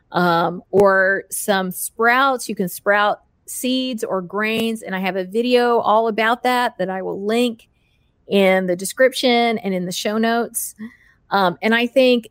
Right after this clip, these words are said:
that that's a great idea. It's just a way to get some extra nutrition in them, especially if they're in a con-,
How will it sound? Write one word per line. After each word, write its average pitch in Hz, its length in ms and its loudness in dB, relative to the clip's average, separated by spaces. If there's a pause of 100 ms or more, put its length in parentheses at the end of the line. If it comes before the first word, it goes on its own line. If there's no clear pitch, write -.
that 185 360 0
that's 277 220 0
a 247 40 2
great 220 340 2
idea. 208 600 2
It's 214 160 -6
just - 300 -8
a 208 100 2
way 214 500 0
to 226 120 -8
get 196 440 0
some - 180 -12
extra 220 320 -4
nutrition 220 500 -2
in 226 160 0
them, 226 320 0
especially 285 640 0
if 202 100 -4
they're 202 160 -4
in 202 140 -2
a 190 80 -2
con-, 185 260 -8